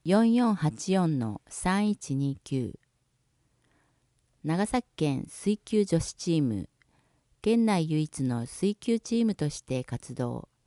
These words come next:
九州大会や全国大会にも出場しています。日時、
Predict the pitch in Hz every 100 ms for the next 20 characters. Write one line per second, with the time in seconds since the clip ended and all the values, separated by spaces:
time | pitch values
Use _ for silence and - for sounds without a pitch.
0 | _ _ _ _ - 196 214 - 240 -
1 | 233 226 185 151 131 120 123 - 151 185
2 | 208 - - 202 - 165 139 123 110 -
3 | - 143 160 151 - 147 143 139 139 -
4 | - _ _ _ _ _ _ _ _ _
5 | _ 185 190 156 143 120 117